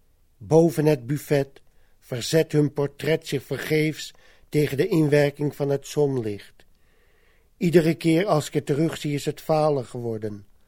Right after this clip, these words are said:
Alleen de volle fin de siècle snor van mijn grootvader blijft even donker, trekt de verhoudingen scheef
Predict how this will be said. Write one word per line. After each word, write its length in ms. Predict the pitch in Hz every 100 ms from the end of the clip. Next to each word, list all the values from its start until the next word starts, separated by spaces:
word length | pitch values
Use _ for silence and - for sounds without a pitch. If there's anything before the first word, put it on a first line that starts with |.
| _ _ _ _ _ _
Alleen 400 | - 131 151 156
de 120 | 147
volle 420 | 135 - 170 156 135
fin 300 | - 160 151
de 80 |
siècle 460 | 143 - 160 - 156
snor 320 | - 160 151
van 160 | 147 139
mijn 160 | 135
grootvader 1000 | 131 143 160 151 - 156 147 143 135 131 - - -
blijft 380 | - 147 143 -
even 420 | 202 170 143 156
donker, 600 | 139 156 143 131 110 92 - _ - _ _ _
trekt 320 | 143 160 -
de 80 | 147
verhoudingen 720 | - 131 151 165 151 156 156
scheef 580 | - - 156 151 143